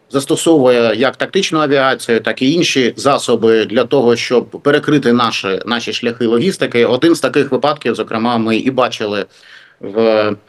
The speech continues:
відео, яке підготували наші сапери, де вони знайшли п'ятисот кілограмову нерозірвану бомбу.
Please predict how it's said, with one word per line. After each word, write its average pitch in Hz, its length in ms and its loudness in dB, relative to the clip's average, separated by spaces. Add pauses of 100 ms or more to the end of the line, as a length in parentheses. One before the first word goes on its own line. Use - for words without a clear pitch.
(840)
відео, 127 500 4
яке 123 380 0
підготували 120 640 0
наші 120 400 -2
сапери, 143 540 2
де 151 220 0
вони 135 480 2
знайшли 135 480 0
п'ятисот 127 540 -2 (420)
кілограмову 123 960 2 (280)
нерозірвану 127 800 2
бомбу. 123 640 2